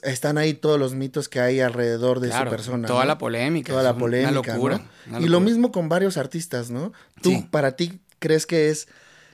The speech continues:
Speaker 1: necesario separar el arte del artista o crees que sí?
Speaker 2: Mira, yo la verdad,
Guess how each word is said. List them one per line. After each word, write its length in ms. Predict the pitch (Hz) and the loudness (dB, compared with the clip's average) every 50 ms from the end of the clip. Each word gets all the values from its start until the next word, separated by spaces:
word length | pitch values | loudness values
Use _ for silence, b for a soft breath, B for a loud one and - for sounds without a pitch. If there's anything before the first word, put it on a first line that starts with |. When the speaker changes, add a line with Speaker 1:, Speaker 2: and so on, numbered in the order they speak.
| b b b b b _ | b b b b b _
Speaker 1:
necesario 920 | _ 151 143 139 - 139 123 - 147 139 139 151 151 147 139 135 127 - - _ - 139 135 135 - | _ -2 -2 -2 -2 -4 -2 0 2 2 4 4 4 4 4 4 2 -2 -6 _ -20 -20 -20 -20 -14
separar 500 | - - 143 127 - 131 131 131 135 139 | -4 -4 -4 0 2 2 4 4 4 4
el 140 | 147 139 135 | 2 2 2
arte 200 | 135 139 143 160 | 2 2 2 0
del 160 | 151 143 131 | 0 2 2
artista 520 | 120 117 131 - 160 170 175 - 220 208 170 | 2 0 0 -2 -2 -4 0 0 2 2 2
o 100 | 139 - | 2 2
crees 240 | - 135 135 - | 0 -2 -2 -2
que 100 | - - | -6 -6
sí? 440 | 127 - - 135 131 127 123 113 120 - _ _ _ _ _ | -8 -6 -4 -4 -4 -4 -4 -6 -8 -14 _ _ _ _ _
Speaker 2:
Mira, 260 | - 151 165 165 147 | -2 0 0 2 0
yo 180 | 143 139 143 151 | 0 0 0 2
la 100 | 165 190 | 2 2
verdad, 420 | 196 165 147 135 147 160 175 - | 2 2 0 0 0 -2 -2 -4